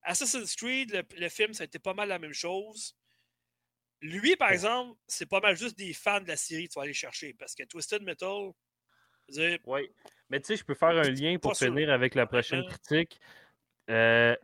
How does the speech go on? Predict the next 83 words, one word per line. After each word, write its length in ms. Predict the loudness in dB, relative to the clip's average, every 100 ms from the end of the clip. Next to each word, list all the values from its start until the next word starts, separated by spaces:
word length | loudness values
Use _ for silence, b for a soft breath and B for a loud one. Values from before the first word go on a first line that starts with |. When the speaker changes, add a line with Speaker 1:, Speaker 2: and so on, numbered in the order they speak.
| _
Speaker 3:
dans 240 | -6 6 6
le 80 |
fond, 160 | 8 4
là, 120 | 4
moi, 180 | 4 2
ce 60 | 2
que 140 | 2
je 140 | 2 0
veux 160 | -2 -2
voir 420 | 2 2 4 2
dans 160 | -2
Twisted 340 | -2 -8 -6 -6
Metal, 380 | -6 -2 -2 0
je 60 |
m'en 180 | 0 0
fous 200 | -2 -12
du 80 | -14
scénario, 560 | -10 -6 -6 -6 -8 -8
je 80 |
me 100 | -10
fous 180 | -12 -16
de 60 | -20 _
tout. 240 | 0 0 -2 -8
Speaker 2:
Ben, 120 | -6
moi 180 | 0 0
Speaker 3:
Je 60 |
veux 20 | 4
Speaker 2:
aussi, 80 | 4
Speaker 3:
juste 100 | 6
Speaker 2:
c'est 40 |
Speaker 3:
voir 140 | 6 8
Speaker 2:
ça. 60 |
Speaker 3:
les 180 | 8 4
choses 600 | 4 6 6 4 -2 -10 -14
que 240 | 2 4 4
je 120 | 2
me 120 | -2
souviens 520 | -4 -8 -6 -4 -4 2
qu'il 100 | 2
y 40 |
avait. 320 | 4 4 2
Je 100 | 2
veux 80 | -2
voir 220 | 4 4
la 100 | 4
grosse 260 | 2 0 4
voiture 380 | 2 4 0 4
mauve, 300 | 4 4 2
je 60 |
veux 80 | -2
voir 160 | 0 2
le 120 | 0
gars 140 | 0
avec 120 | -2
les, 320 | -2 -6 -6 -8
ses, 200 | -10 -8
ses 160 | -6
deux 260 | 0 2 2
roues, 260 | 0 -4 -2
là, 100 | 0
ou 80 |
la 160 | 0 -2
grosse 360 | -2 -4 -4 -2
Speaker 1:
Ouais. 100 | 4
Speaker 2:
Ben 80 | 6
Speaker 3:
roue 60 |
Speaker 2:
oui, 140 | 8 8
ça, 160 | 8 8
Speaker 3:
seule. 100 | 10
Speaker 2:
c'est 160 | 10
Axel, 560 | 10 8 4 2 4 6
Speaker 3:
On 60 | 8
Speaker 2:
man. 80 |
Speaker 3:
veut 60 | 8
Speaker 2:
Tu 40 | 12
Speaker 3:
voir 120 | 12
Speaker 2:
veux 120 | 12
Speaker 3:
les 100 | 10
Speaker 2:
voir 200 | 12 10
Speaker 3:
choses, 100 | 10
Speaker 2:
quoi ? 140 | 10 10
Speaker 3:
euh, 640 | 12 10 10 8 6 4
Speaker 2:
La, 100 | 2